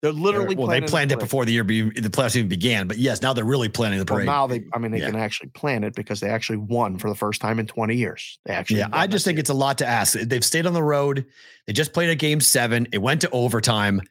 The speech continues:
Speaker 2: Emotionally draining type of game. And then have to come right back up and play Toronto, who that building is going to be absolutely beside itself in the first period.
Speaker 1: Yeah. Again, the building don't play the game.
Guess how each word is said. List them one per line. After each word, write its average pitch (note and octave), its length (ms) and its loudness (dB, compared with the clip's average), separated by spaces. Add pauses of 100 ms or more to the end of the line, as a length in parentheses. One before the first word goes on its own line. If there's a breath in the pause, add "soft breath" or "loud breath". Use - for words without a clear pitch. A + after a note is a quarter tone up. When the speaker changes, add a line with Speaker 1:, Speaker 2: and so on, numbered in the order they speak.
(640 soft breath)
Speaker 2:
Emotionally D3 920 2 (120)
draining C#3 580 2
type B2+ 200 0
of A#2 120 0
game. F#2 440 0 (680)
And A#2 100 2
then A#2+ 60 4
have A#2+ 80 2
to A2+ 60 -2
come B2 180 -2
right D#3 120 2
back D3+ 220 0
up C#3 140 0
and B2+ 80 -4
play C3 160 0
Toronto, C3+ 580 0
who B2 460 0
that C3 260 -2
building D3 300 0
is A#2+ 100 0
going B2 260 0
to A#2 120 0
be A2+ 380 2 (220)
absolutely D3 840 0
beside A2+ 560 2
itself F#2 420 2
in F#2+ 80 -2
the F2 60 0
first F#2 280 -2
period. D#2+ 400 -2 (1000)
Speaker 1:
Yeah. A#2 320 0 (380)
Again, A2+ 300 0
the G#2+ 80 0
building A#2+ 360 0
don't A2 240 -2
play A2 240 -2
the G#2 80 0
game. G2 300 -2